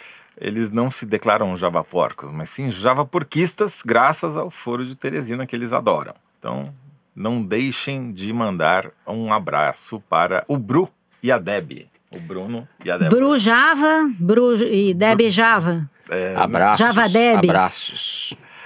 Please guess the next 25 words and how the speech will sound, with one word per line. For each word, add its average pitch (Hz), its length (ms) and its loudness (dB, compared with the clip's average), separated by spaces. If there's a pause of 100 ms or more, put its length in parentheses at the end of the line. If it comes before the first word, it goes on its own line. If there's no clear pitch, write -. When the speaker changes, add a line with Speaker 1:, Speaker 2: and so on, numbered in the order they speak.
(140)
Speaker 1:
Bom, 110 360 2
também 185 380 4 (140)
tem 160 300 2
um 147 100 4
outro 165 240 2
recado 127 560 2
na 104 280 2
nossa 104 260 -2
sessão 107 380 -4
de 101 100 -2
recados 92 480 -2
internacionais. 101 1160 -4
Este 110 320 -6
vem 110 220 -2
do 104 180 -4
Renan 131 500 0
Simão, 135 800 -4 (640)
lá 117 300 4
das 151 300 2 (400)
ruas 160 480 -2
ensolaradas 95 1080 2
de 98 200 -10
Bergamo, 80 880 -4
na - 140 -14
Itália. - 560 -4